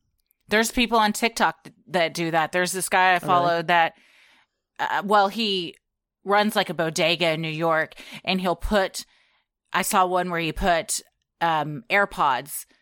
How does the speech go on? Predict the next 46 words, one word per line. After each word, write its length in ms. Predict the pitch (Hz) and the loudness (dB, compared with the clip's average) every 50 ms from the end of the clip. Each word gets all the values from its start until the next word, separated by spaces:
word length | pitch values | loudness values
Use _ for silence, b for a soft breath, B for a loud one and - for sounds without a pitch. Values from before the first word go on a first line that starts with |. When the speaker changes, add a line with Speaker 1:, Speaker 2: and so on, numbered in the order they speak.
| _ _ _ _ - | _ _ _ _ -8
Speaker 1:
behind, 640 | 156 143 151 180 180 175 175 175 170 175 170 - - _ _ _ _ _ _ _ 160 | -6 -4 0 0 2 2 2 0 -2 -4 -8 -10 -12 _ _ _ _ _ _ _ -6
like, 260 | 170 160 147 120 - | -4 -4 -4 -4 -6
s-, 100 | - - | -10 -10
some 240 | - - 208 180 170 | -6 -4 -4 -2 0
ramen 360 | 165 170 175 185 185 185 175 165 | 0 2 2 2 0 -2 -4 -6
noodles 340 | 165 165 160 160 160 - | -6 -4 -4 -4 -4 -2
on 300 | 175 160 156 156 160 156 156 147 - - | -2 0 0 0 -2 -2 -6 -8 -10 -8
the, 420 | 156 160 170 156 156 147 156 - _ - | -4 -2 0 0 0 -2 -4 -10 _ -10
the 140 | 170 170 | -6 -4
shelf. 480 | - - - 208 185 165 143 147 - - b b b b b b b _ | -2 0 2 2 2 2 0 -2 -6 -16 b b b b b b b _
And 520 | - 180 185 185 170 170 170 160 156 - - _ _ - | 0 0 2 2 2 2 0 -2 -8 -12 -16 _ _ -8
then 280 | 170 175 185 180 165 160 | -2 -2 0 0 -2 -4
this 300 | 160 156 - - - - _ - | -6 -6 -6 -8 -10 -10 _ -8
teenage 380 | - 202 202 190 180 170 160 | -4 -2 0 0 0 -2 -2
boy 200 | 175 190 196 190 185 | 0 0 2 2 0
comes 300 | - 196 170 170 151 170 | 0 -2 -2 -2 -2 -2
in 160 | 160 151 147 | -2 -2 -4
and 100 | 151 156 | -6 -8
he 100 | 180 170 | -8 -6
brings 360 | 156 175 165 160 165 160 - | -6 -6 -6 -6 -6 -8 -4
it 80 | 165 175 | -2 -2
up 160 | 147 - - | -2 -2 -4
to 80 | 180 | -8
the 80 | 160 160 | -8 -8
front. 280 | - - - 190 185 160 | -6 -2 0 0 0 0
And 40 | 170 | -2
he's 140 | 180 165 - | -8 -8 -8
like, 140 | 175 160 - | -8 -8 -4
"Somebody 320 | - 214 214 226 226 214 | -2 -2 0 2 2 2
left 180 | 196 196 202 - | 2 2 0 0
these 180 | 226 202 175 | -2 -4 -4
back 240 | 165 - 170 165 - | -2 -2 -2 -2 -2
there." 140 | - 160 143 | -2 -2 0
And 100 | 151 - | 0 2
all 200 | - 180 220 285 | 2 2 2 2
of 80 | 247 190 | 0 -2
it's 180 | - - - | -6 -8 -4
filmed. 460 | - 196 180 175 160 147 143 156 - b b b b b - | -2 -2 0 0 -2 -4 -6 -8 -12 b b b b b -2
Speaker 2:
Aw. 340 | 269 285 285 277 269 269 277 277 | 0 2 4 4 4 6 6 4
Speaker 1:
And 120 | 294 202 | 4 4
the 80 | 196 196 | 2 2
guy's 360 | 202 196 190 190 190 185 - | 4 4 4 4 4 0 -2
like, 280 | 208 190 180 156 - - - | -2 -2 -2 -2 -4 -2 2
"Oh, 380 | 240 269 262 240 214 196 - - | 4 4 4 4 2 2 0 -2
okay, 280 | 196 226 - 254 208 | -2 0 0 0 0
thanks." 520 | 208 - 233 233 214 175 - - - - | 2 2 2 2 2 0 -4 -10 -20 -20